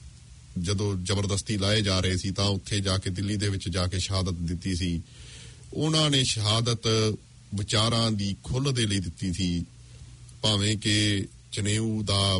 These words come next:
ਮੁੱਢ ਤੋਂ ਵਿਰੋਧ, ਗੁਰੂ ਨਾਨਕ ਸਾਹਿਬ ਜੀ ਤੋਂ ਇਹ ਵਿਰੋਧ ਹੁੰਦਾ ਆ ਰਿਹਾ ਸੀ। ਉਹਨਾਂ, ਗੁਰੂ ਨਾਨਕ ਸਾਹਿਬ ਜੀ ਨੇ ਇਹ ਵਿਰੋਧ ਕੀਤਾ ਸੀ ਤੇ ਕਦੇ ਵੀ ਉਹ ਨਹੀਂ ਸੀ ਚਾਹੁੰਦੇ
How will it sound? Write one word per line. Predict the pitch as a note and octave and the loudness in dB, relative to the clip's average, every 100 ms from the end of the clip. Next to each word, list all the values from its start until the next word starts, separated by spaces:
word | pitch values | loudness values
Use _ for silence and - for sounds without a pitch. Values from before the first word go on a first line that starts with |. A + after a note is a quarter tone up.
| - | 0
ਮੁੱਢ | F2+ C3+ D3 | -2 -2 0
ਤੋਂ | C#3 | -2
ਵਿਰੋਧ, | A#2+ G#2+ A2 F#2 F2 E2+ - - - - - - - | 0 0 0 0 0 -4 -10 -18 -16 -16 -16 -12 -6
ਗੁਰੂ | G2+ A2 | -4 -2
ਨਾਨਕ | G#2 A2 A#2+ | 2 2 2
ਸਾਹਿਬ | - G#2 G#2 | 0 0 0
ਜੀ | G2+ | -2
ਤੋਂ | G2+ | 0
ਇਹ | G2 F#2+ | 0 0
ਵਿਰੋਧ | F2 F#2+ G#2+ | 0 -2 -2
ਹੁੰਦਾ | F#2+ F#2 F2+ | -2 -2 0
ਆ | G2+ F#2+ G2 | 2 2 4
ਰਿਹਾ | A2+ | 2
ਸੀ। | A#2 G2 F2 - - - - - - - - - - - - - | 2 2 0 -4 -8 -12 -12 -12 -12 -12 -12 -12 -12 -12 -12 -6
ਉਹਨਾਂ, | A2+ A2+ | -2 0
ਗੁਰੂ | G#2 G#2+ | 0 0
ਨਾਨਕ | A2 B2+ - | 2 2 2
ਸਾਹਿਬ | B2 B2 | 2 2
ਜੀ | |
ਨੇ | A#2 | 0
ਇਹ | A2 | 0
ਵਿਰੋਧ | G#2 G#2 G#2+ | 0 -2 -2
ਕੀਤਾ | G#2 G#2 G2 | -2 0 0
ਸੀ | G#2 | 0
ਤੇ | F#2+ | -2
ਕਦੇ | A#2 A2+ | 0 2
ਵੀ | C3 | 2
ਉਹ | A#2+ A#2 | 0 0
ਨਹੀਂ | A#2 | 0
ਸੀ | A#2 | 0
ਚਾਹੁੰਦੇ | A2 G#2+ G#2+ G2+ F#2 | -2 0 2 4 4